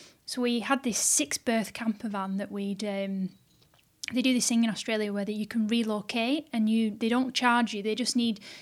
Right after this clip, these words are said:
you to get that camper van from X to Y in a certain amount of days. So we had ten days to go from the top of Australia to the bottom, totally free.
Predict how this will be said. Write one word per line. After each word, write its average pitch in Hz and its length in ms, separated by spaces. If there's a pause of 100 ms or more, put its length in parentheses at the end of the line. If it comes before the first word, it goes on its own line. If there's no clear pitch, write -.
you 233 160
to 220 140
get 220 160
that - 160
camper 226 300
van 202 180
from 202 460
X - 320
to - 180
Y 202 300
in 208 200
a 185 60
certain 220 400
amount 214 240
of 202 60
days. 214 240
So - 80
we 220 80
had 214 160
ten 269 260
days 214 340
to 240 100
go 208 160
from 202 300 (280)
the 247 80
top 226 220
of 214 100
Australia 208 440
to - 120
the 208 80
bottom, 202 540 (360)
totally 233 380
free. 208 400